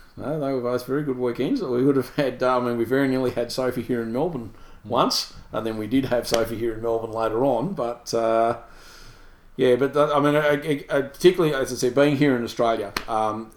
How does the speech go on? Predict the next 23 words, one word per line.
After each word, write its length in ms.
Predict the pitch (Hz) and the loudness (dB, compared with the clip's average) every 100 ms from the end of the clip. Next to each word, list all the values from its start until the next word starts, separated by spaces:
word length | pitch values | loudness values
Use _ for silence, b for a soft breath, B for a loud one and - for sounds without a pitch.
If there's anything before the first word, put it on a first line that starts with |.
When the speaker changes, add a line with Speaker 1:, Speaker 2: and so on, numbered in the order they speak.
| - - | -20 -4
Speaker 1:
anything 480 | 135 131 123 117 117 | 0 0 0 -2 -2
involving 440 | 107 110 104 101 | 0 0 0 -4
guests 260 | 107 101 113 | -4 -4 -6
was, 160 | 98 | -8
was 180 | 110 104 | -6 -4
a 60 | 101 | -2
major 480 | 101 107 98 101 | -2 -4 -4 -6
undertaking. 580 | 98 101 - 95 90 80 - | -6 -10 -10 -10 -12 -14 -4
So 180 | 113 | -2
most 320 | 113 123 117 - | 0 0 0 -2
conventions 460 | 95 95 101 98 | -6 -6 -8 -12
did, 240 | - 98 - | -14 -14 -12
didn't 240 | 113 90 | -10 -10
have 280 | - 92 - | -8 -8 -10
guests. 300 | 95 82 - | -14 -12 -10
I 60 | |
mean, 200 | 101 98 | -10 -6
they 160 | 98 101 | -4 -4
really, 360 | 98 101 92 95 | -4 -2 0 2
you 120 | 92 | 0
just, 300 | 98 - - | -6 -10 -10
you 80 | 92 | -12
know, 180 | 98 | -12